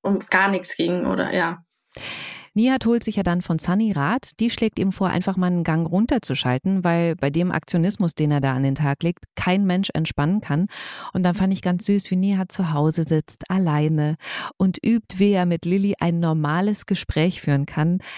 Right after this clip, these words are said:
Speaker 2: Er fragt sie dann so imaginär, wie ihr Tag war und so und, äh, bietet ihr dann auch die Fernbedienung an, so à la, ja, okay, du kannst aussuchen, was wir gucken.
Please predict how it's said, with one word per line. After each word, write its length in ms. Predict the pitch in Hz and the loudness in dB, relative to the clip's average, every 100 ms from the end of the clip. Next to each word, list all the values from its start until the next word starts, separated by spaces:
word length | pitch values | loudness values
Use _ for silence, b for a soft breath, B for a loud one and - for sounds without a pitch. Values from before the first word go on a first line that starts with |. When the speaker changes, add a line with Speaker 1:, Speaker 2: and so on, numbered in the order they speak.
| B - | B -4
Speaker 2:
Er 80 | |
fragt 320 | 156 - 170 - | -2 0 -2 0
sie 100 | 170 | 2
dann 200 | 156 156 | 2 2
so 260 | 165 151 - | 2 0 0
imaginär, 760 | 175 175 156 147 151 151 165 165 B - | 2 2 2 2 2 2 0 -2 B -6
wie 160 | 151 | -2
ihr 80 | 143 | -2
Tag 380 | - 151 165 - | -2 0 0 0
war 220 | 165 156 | 2 2
und 120 | 147 | 0
so 300 | 147 151 160 B B B | 2 2 2 B B B
und, 200 | - 160 | -2 0
äh, 200 | 113 156 151 | 2 2 2
bietet 260 | 156 151 | 0 0
ihr 100 | - | 0
dann 160 | 156 156 | 2 2
auch 100 | 143 | 0
die 140 | - | -2
Fernbedienung 680 | 160 139 165 175 165 160 151 | -2 0 2 2 2 2 0
an, 220 | 151 151 147 | 0 0 0
so 120 | 143 | -2
à 160 | - | 0
la, 240 | 143 147 143 | 0 0 0
ja, 180 | - 143 | -2 -4
okay, 240 | 139 165 | -2 -2
du 80 | 147 | 0
kannst 260 | 165 151 | 0 0
aussuchen, 380 | - 156 165 151 | 0 0 0 0
was 180 | 147 147 | -2 -2
wir 80 | - | -4
gucken. 360 | - 170 165 | -4 -2 -2